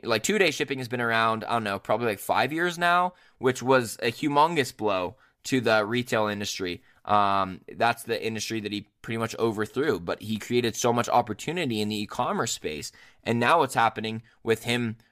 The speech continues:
All right, you know what? Screw you, affiliate marketers. Y-, you, you totally had a business. You, you had a, there's probably so many people that had a sustainable lifestyle, making, like, a hundred fifty K, and now all of a sudden fifty K, just, just changing the rates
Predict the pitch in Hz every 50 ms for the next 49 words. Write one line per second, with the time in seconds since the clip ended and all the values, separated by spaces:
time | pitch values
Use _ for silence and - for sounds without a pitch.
0 | _ _ - 202 220 220 208 202 - - 156 156 160 165 165 165 165 160 - -
1 | - - 165 160 160 151 147 139 131 131 131 131 131 127 123 120 123 123 123 -
2 | 120 123 123 120 117 - - _ _ _ _ _ - - - - - 127 131 135
3 | 135 131 - - - - 104 131 127 123 - 175 156 156 156 151 156 156 139 139
4 | 131 117 104 131 131 127 131 135 131 123 - 117 117 110 - - 113 117 110 110
5 | 107 104 - _ _ _ _ _ _ - 120 135 127 123 127 - - 160 160 147
6 | 135 - 156 151 151 143 127 135 143 127 123 117 - 117 113 120 113 113 107 107
7 | _ _ _ _ - 123 - 127 123 - - 160 175 180 180 151 143 131 135 147
8 | 180 - - - 117 92 - - - _ _ _ _ - 143 156 151 156 156 147
9 | 139 135 127 113 120 120 156 165 160 147 135 147 143 - 139 127 - 190 170 123
10 | - _ - - - 123 139 151 156 - - - 151 165 175 165 143 - 196 170
11 | 131 104 95 - _ _ _ _ - - 170 165 - - 165 - - 165 135 -
12 | - _ _ _ _ _ _ - - 143 139 - - - - 143 147 139 - -
13 | - - 180 156 160 147 151 151 143 135 127 139 156 143 117 - - -